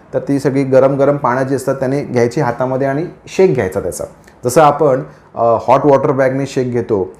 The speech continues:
किंवा वाळूचा शेक घेतो, तसंच तुम्ही वडाच्या पानांचा जर शेक घेतला तर त्याचा तुम्हाला आणखी चांगला फायदा होऊ शकतो. करून बघा. जर ज्यावेळी तुम्हाला गुडघा दुखतोय तुमचा आणि सुजलाय, ठणके मारतायत, अशावेळी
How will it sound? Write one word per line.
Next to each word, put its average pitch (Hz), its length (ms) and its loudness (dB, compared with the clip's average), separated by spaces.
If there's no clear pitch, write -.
किंवा 131 240 4
वाळूचा 131 480 4
शेक 139 220 -4
घेतो, 113 420 -4
तसंच 180 280 -2
तुम्ही 175 160 0
वडाच्या 139 380 4
पानांचा 143 480 0
जर 165 160 0
शेक 147 220 -2
घेतला 127 320 0
तर - 160 -2
त्याचा 151 520 -4
तुम्हाला 139 280 -2
आणखी 120 280 -4
चांगला 123 280 0
फायदा 98 280 0
होऊ 95 140 -2
शकतो. - 360 -8
करून 175 220 4
बघा. 101 200 0
जर 123 100 -2
ज्यावेळी 143 380 4
तुम्हाला 156 500 0
गुडघा 131 240 4
दुखतोय 151 360 0
तुमचा 151 340 -2
आणि 143 280 -2
सुजलाय, 135 540 2
ठणके 139 360 0
मारतायत, 127 440 2
अशावेळी 165 480 2